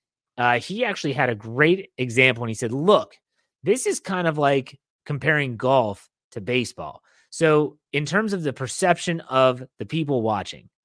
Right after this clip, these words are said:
the attendees, the patrons in this case, he talked about how in baseball,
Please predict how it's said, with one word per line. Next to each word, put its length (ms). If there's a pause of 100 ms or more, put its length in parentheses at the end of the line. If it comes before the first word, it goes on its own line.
(120)
the 160
attendees, 800
the 80
patrons 520
in 80
this 160
case, 300 (920)
he 140
talked 260
about 160
how 160
in 100
baseball, 800